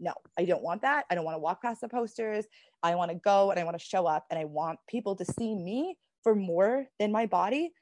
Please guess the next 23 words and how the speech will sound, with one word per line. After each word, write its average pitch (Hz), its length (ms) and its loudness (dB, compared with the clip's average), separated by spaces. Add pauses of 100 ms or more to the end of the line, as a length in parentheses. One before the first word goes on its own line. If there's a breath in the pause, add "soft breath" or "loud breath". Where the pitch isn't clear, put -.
(140)
and 180 320 -4 (400)
to 220 100 2
have 208 140 2
a 214 60 2
community 226 420 -4
where 175 380 2
everyone 196 440 0
is 196 240 -2 (220 soft breath)
respected 190 520 -2
and 180 120 4
encouraged 170 720 -6
regardless 160 640 0
of 147 120 -2
their 156 160 -4
fitness - 640 -6 (340)
ability 175 520 2
as 170 260 0
well, 160 280 4
because 175 240 -4
that's - 180 -4
also 170 280 0
a 156 80 -4
very 160 280 -2